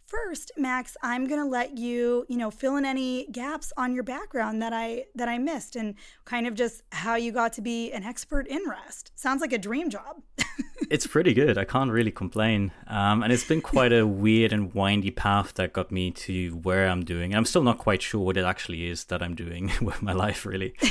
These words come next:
Speaker 1: <laughs>
Speaker 2: But as you said, I did a P H D in physics, and I was incredibly lucky with the supervisors I had at Imperial College in London.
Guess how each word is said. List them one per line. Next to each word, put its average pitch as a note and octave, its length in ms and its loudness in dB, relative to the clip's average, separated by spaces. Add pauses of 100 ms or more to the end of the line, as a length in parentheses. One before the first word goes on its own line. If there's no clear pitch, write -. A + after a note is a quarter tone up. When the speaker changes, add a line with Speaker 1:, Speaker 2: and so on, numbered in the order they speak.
(140)
Speaker 1:
<laughs> D#4+ 340 2
Speaker 2:
But B2 320 6
as C#3+ 160 2
you E3+ 60 4
said, C#3+ 280 6
I C3 80 8
did B2 160 6
a A#2+ 40 2
P B2 260 2
H - 240 -2
D A#2 260 4
in A2 140 2
physics, G#2+ 800 0
and G#2+ 380 -2
I - 80 -4
was C3+ 240 -2
incredibly B2 840 2
lucky G2 460 2
with F#2+ 220 -2
the F#2+ 100 -8
supervisors F2+ 720 -4
I F2+ 120 -2
had F2 340 -4
at F2 200 -8
Imperial F2 360 -8
College E2+ 320 -8
in F2+ 80 -10
London. F2 340 -8